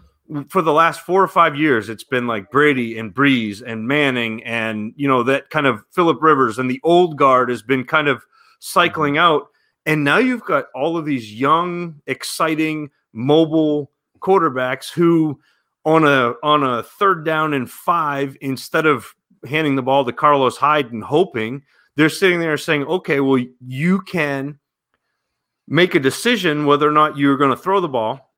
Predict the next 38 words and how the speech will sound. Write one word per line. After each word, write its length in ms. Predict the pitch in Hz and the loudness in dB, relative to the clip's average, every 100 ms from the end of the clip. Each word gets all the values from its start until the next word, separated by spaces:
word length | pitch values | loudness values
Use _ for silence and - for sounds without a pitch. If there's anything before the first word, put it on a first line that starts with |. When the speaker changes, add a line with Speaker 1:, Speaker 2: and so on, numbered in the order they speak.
| - | -6
Speaker 1:
and 180 | 135 | -4
gain 260 | 123 139 135 | 2 2 2
that 260 | 135 120 - | -2 -4 -4
first 300 | 120 110 - | -4 -4 -6
down, 320 | 104 107 131 _ _ - | -8 -8 -12 _ _ -4
or 480 | 254 247 180 190 - | 0 2 2 0 -6
because 360 | - 151 226 240 | -8 -6 -6 -4
they're 140 | 202 | -4
mobile 380 | 165 156 233 214 | -2 -2 -2 -2
enough, 300 | 147 127 147 | 0 -2 -2
there's 180 | 156 151 | -6 -6
always 400 | 156 190 226 165 | -4 -2 -2 -2
that 160 | 139 127 | -2 -4
option. 720 | 131 185 - - 127 131 131 | -4 -6 -6 -8 -6 -6 -12
So, 280 | - 208 226 - 175 | -2 0 0 -4 -6
so 240 | 214 180 | 2 2
a 40 | |
pass 400 | 160 - 214 254 | 2 -2 -2 -2
can, 440 | - 196 165 135 127 | -4 -2 -2 -2 -4
can 180 | - 175 | -2 0
be 140 | 170 | 2
a 60 | 160 | 2
run 320 | 151 285 262 | 4 2 0
now. 340 | 107 90 - _ _ _ _ _ _ - | -4 -6 -14 _ _ _ _ _ _ -8
And 160 | 170 | -6
so 380 | 165 208 185 143 - | -4 -4 -4 -6 -12
w-, 200 | 170 180 - | -20 -20 -14
we've 220 | 175 185 | -10 -4
got 160 | 233 | 0
a 20 | 208 | 0
whole 320 | - 285 277 | -2 -4 0
bunch 280 | 165 170 165 | 2 2 2
of, 100 | 139 | 0
a 100 | 139 | 2
myriad 460 | 151 240 214 117 | 2 0 -2 0
of 120 | 110 | -2
things 400 | - - 220 156 | -2 -4 -4 -4
working 680 | 101 107 113 - 123 127 123 | -4 -2 -2 -2 -2 0 -2